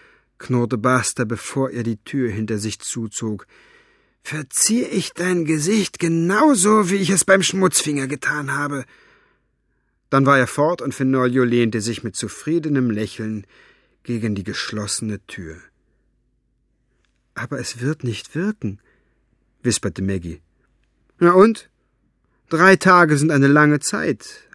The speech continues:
antwortete Fenoglio, während er sich wieder an den Tisch setzte. Und ich hoffe, dass wir sie nicht brauchen werden. Schließlich wollen wir schon morgen Abend eine Hinrichtung verhindern, oder?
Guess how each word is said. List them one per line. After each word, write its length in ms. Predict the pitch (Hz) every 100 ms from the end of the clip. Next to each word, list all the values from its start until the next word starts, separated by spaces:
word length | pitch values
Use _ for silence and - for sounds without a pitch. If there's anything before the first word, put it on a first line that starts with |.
| _
antwortete 640 | - 120 104 117 107 104 101
Fenoglio, 720 | - 113 110 110 104 104 104 - - _ _ _
während 380 | 113 113 113 110
er 140 | 113
sich 240 | 113 98 113
wieder 220 | 110 110
an 60 |
den 140 | 110 107
Tisch 260 | 135 127
setzte. 460 | - 85 - - - - - -
Und 140 | 123
ich 160 | 151 -
hoffe, 320 | 190 156 127 - - - -
dass 240 | 135 -
wir 120 | 120
sie 100 | 107
nicht 220 | 90 -
brauchen 460 | - 170 240 - 90
werden. 400 | 82 92 - - _ _ _ _ _
Schließlich 500 | - 190 190 180 143
wollen 280 | 180 180 170
wir 100 | 151
schon 180 | 156 143
morgen 280 | 180 156 147
Abend 360 | 165 226 220
eine 120 | 175
Hinrichtung 560 | 127 131 123 110 - 104
verhindern, 560 | - - 110 90 76 -
oder? 360 | - 170 185